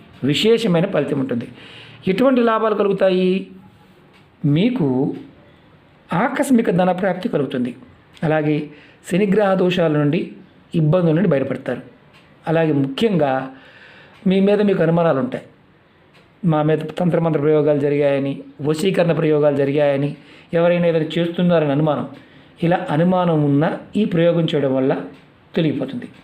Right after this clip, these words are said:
తంత్రమంత్ర ప్రయోగ బాధలు ఒకవేళ మీకు అంతకుముందు జరిగి ఉన్నా ఆ ప్రయోగ బాధల నుండి బయటపడతారు. ఒక రకమైన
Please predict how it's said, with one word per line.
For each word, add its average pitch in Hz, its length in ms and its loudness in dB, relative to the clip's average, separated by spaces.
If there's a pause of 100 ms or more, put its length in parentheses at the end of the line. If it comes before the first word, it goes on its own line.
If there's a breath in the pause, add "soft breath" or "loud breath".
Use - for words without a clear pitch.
(1300 soft breath)
తంత్రమంత్ర 247 500 2
ప్రయోగ 208 220 4 (100)
బాధలు 175 240 2
ఒకవేళ 160 320 0 (100)
మీకు 165 180 0
అంతకుముందు 151 420 0
జరిగి 175 220 0 (100)
ఉన్నా 139 200 0 (320)
ఆ - 20 2 (120)
ప్రయోగ 180 260 0 (120)
బాధల 139 260 2
నుండి 131 180 -2 (420)
బయటపడతారు. 131 460 -4 (800 loud breath)
ఒక 175 160 -2
రకమైన 262 300 2